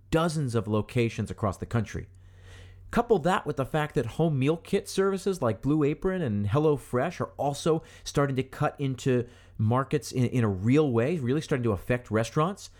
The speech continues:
So the question is, with numbers as daunting as these, why open a restaurant in the first place? So I've been thinking about this for a, a long time now, years actually, and I'll, and I'll say that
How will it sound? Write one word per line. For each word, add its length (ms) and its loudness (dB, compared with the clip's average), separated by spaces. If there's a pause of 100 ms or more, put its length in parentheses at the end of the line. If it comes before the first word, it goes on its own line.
(460)
So 160 4
the 80 0
question 340 0
is, 160 2
with 160 0
numbers 480 0
as 140 -2
daunting 560 -2
as 140 -4
these, 520 -2 (600)
why 320 0
open 240 0
a 40 2
restaurant 460 -2
in 100 -4
the 60 -2
first 420 -4
place? 440 -10 (800)
So 120 2
I've 120 4
been 100 -2
thinking 300 -2
about 240 0
this 180 2
for 400 2
a, 140 2
a 80 0
long 220 2
time 200 -2
now, 160 -4
years 320 4
actually, 460 0
and 120 0
I'll, 220 0
and 140 0
I'll 80 0
say 240 0
that 160 -2